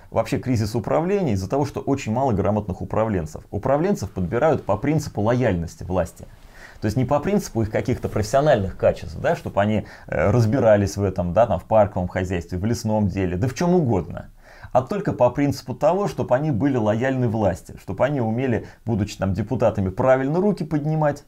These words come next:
тянуть, да, чтобы они умели на мероприятиях там поддакивать и так далее. И вот в итоге мы имеем то, что имеем. То есть вот этот кризис власти,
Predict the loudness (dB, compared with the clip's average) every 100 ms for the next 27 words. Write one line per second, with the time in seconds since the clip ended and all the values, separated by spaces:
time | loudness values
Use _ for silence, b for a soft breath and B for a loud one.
0 | -8 -6 -4 -6 -8 B B B 2 6
1 | 6 4 0 2 4 2 2 0 0 4
2 | 6 6 4 2 2 0 2 2 0 -4
3 | 0 -2 2 2 2 4 4 2 -2 -2
4 | 2 2 2 0 0 -6 -14 b b b
5 | -2 0 2 0 -2 -2 0 0 0 -2
6 | -4 -4 -6 -6 -4 -4 -4 -6 -6 -6
7 | -4 -2 -2 -2 -2 -2 -4 -2 0 0
8 | -4 -12